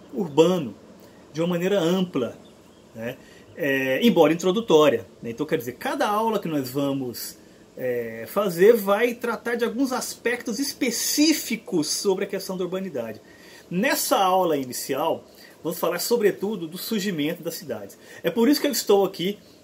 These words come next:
com a minha fantasia, o meu cosplay de um venerável mestre samurai,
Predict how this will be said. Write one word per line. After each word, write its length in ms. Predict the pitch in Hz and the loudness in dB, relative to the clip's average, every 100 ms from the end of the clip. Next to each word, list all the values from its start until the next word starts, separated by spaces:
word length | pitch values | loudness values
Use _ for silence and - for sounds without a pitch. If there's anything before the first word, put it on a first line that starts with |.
| - | -6
com 100 | 139 | -4
a 60 | |
minha 400 | 139 139 131 113 - - - - | -2 -2 -2 -4 -8 -20 -20 -12
fantasia, 460 | 123 120 117 160 | -8 -8 -6 -2
o 40 | 151 | 0
meu 140 | 143 | -2
cosplay 840 | - 185 - - - 165 190 160 - - | -2 -2 0 -4 0 4 4 2 -4 -14
de 80 | 127 | -10
um 60 | 127 | -4
venerável 500 | 143 135 151 151 139 | -2 -2 -2 -2 -2
mestre 400 | 127 131 127 139 | -2 -4 -6 -10
samurai, 540 | - 190 208 170 226 | -6 -4 -2 -2 -2